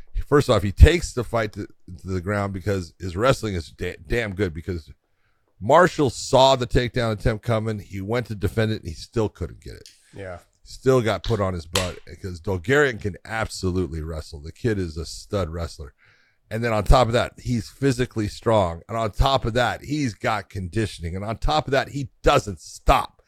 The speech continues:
Speaker 1: He kept just advancing his ground and pound and putting shots on Marshall and not stopping. And when he got to the point where it was like, "Oh, oh,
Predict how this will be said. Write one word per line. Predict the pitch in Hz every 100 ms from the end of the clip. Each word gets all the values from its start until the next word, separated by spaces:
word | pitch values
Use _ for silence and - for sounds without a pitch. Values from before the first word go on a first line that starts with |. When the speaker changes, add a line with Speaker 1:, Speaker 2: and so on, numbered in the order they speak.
| _ _ _ _
Speaker 1:
He | 160 120
kept | - 165 151 - - -
just | - 151 - -
advancing | 117 98 80 120 156 156 - 135 123
his | 107 131 107
ground | 80 104 123 120 107
and | 98
pound | 107 113 110
and | 90 92
putting | - 160 143 113
shots | - 127 113 85 - - - _ _ _ _ _
on | - 120 113
Marshall | 110 110 113 110
and | 107 120
not | 143 156 -
stopping. | - - - 151 156 - 104 107
And | 110
when | 127 127
he | 117
got | 104 127 147 135
to |
the | 139 117
point | - 135 117
where | 113 107
it | 104
was | 101
like, | 101 101 95
"Oh, | 123 131
oh, | - 104 95